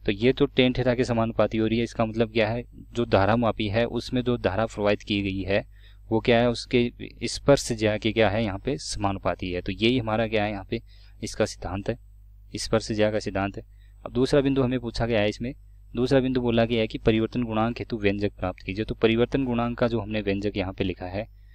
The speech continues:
वो क्या आया, देखो यहाँ से के बराबर क्या है,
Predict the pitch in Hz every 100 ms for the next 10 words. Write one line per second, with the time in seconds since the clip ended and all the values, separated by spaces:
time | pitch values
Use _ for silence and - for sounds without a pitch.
0 | - - 104 - 110 107 110 107 113 95
1 | 98 117 117 - - - - - - -
2 | - 117 120 113 110 107 104 107 110